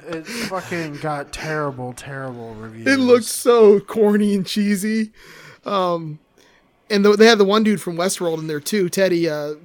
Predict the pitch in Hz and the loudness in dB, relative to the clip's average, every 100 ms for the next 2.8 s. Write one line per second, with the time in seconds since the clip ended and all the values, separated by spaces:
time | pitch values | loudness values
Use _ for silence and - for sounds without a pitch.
0 | 190 180 180 185 180 220 240 170 190 202 | -18 -6 -2 -2 -2 -2 -2 0 0 -2
1 | - - - _ 165 165 330 226 190 190 | -8 -20 -20 _ -6 0 0 0 -2 -2
2 | 202 196 170 156 151 190 185 | -4 -6 -10 -12 -6 -6 -8